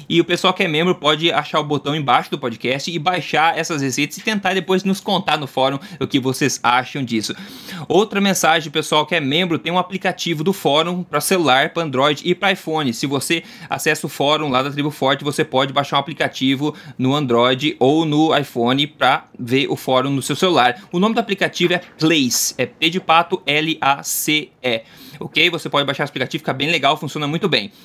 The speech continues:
Outra novidade dentro da tribo também é que nós adicionamos essa semana um novo documentário lá. Além de todos os documentários que já estão lá dentro, a gente adicionou o Carb Loaded, que é um, e totalmente legendado em português. Esse é um dos principais documentários que saiu aí nos ulti-, no último ano.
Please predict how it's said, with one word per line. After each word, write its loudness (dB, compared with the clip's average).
Outra 0
novidade 0
dentro -2
da 0
tribo -2
também 0
é -2
que -6
nós -2
adicionamos 0
essa -4
semana 0
um -4
novo 2
documentário 2
lá. 2
Além 0
de -2
todos 0
os -4
documentários 0
que -2
já 2
estão -2
lá 2
dentro, -2
a -6
gente 0
adicionou 2
o 0
Carb 2
Loaded, 4
que 2
é 4
um, 0
e -2
totalmente -2
legendado 2
em -4
português. 0
Esse -4
é 0
um 0
dos -4
principais 0
documentários -2
que -8
saiu 0
aí 2
nos 0
ulti-, 0
no 0
último 2
ano. 0